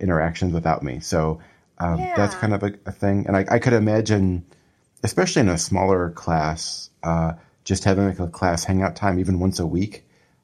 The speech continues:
Speaker 1: like,
Speaker 2: Yeah.
Speaker 1: br-, bring your, bring your tea and cookies, and, like, we can just chat about stuff. And even if
Speaker 2: Yep.
Speaker 1: only three people show up, I mean, at least you're available.
Speaker 2: Yeah,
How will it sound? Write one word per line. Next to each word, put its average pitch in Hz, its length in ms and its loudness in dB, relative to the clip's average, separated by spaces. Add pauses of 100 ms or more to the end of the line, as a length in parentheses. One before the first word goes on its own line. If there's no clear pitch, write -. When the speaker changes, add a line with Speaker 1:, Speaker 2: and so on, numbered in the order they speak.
Speaker 1:
like, 85 480 -4 (640)
Speaker 2:
Yeah. 233 160 2 (180)
Speaker 1:
br-, - 40 -6
bring 120 260 6
your, 127 280 4
bring 110 300 2
your 127 140 2
tea 143 240 0
and 147 140 2
cookies, 98 440 2
and, 92 120 2
like, 92 120 0
we 98 120 0
can 101 160 2
just 98 180 -2
chat 131 220 2
about 80 260 0
stuff. 80 460 -2
And 82 320 0 (400)
even 113 240 4
if 101 60 2
Speaker 2:
Yep. 101 100 4
Speaker 1:
only 101 160 4
three 104 200 0
people 98 220 0
show 98 260 2
up, 117 280 2 (100)
I 95 80 4
mean, 90 160 2
at 78 60 -4
least 98 200 -2
you're 87 120 0
available. 82 580 -4 (760)
Speaker 2:
Yeah, 359 340 2